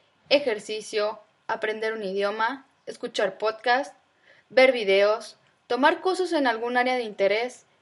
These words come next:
ya que las redes sociales juegan un papel muy importante como apoyo durante esta época de cuarentena.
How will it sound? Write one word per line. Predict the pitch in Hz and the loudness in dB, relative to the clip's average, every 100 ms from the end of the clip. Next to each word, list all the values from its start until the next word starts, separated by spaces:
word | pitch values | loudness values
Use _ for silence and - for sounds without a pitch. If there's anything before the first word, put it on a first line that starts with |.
| _ _ _ | _ _ _
ya | - 277 294 | 6 6 8
que | 381 | 6
las | 285 | 6
redes | 262 262 277 | 6 4 2
sociales | 220 226 214 233 - | -4 -2 -2 -2 -2
juegan | 262 277 | 0 0
un | 285 | 0
papel | 294 285 269 | 0 2 2
muy | 277 | 2
importante | 269 208 - 214 220 262 | -2 -4 -4 -4 -4 -6
como | 240 208 | -6 -8
apoyo | 196 - 214 240 254 | -10 -4 -2 0 -2
durante | 202 240 220 214 214 | -4 -6 -6 -6 -6
esta | 214 240 | -4 -2
época | 240 247 247 | -2 -4 -2
de | 208 190 | 0 0
cuarentena. | 185 185 180 190 185 185 | -2 -2 -4 -4 -4 -4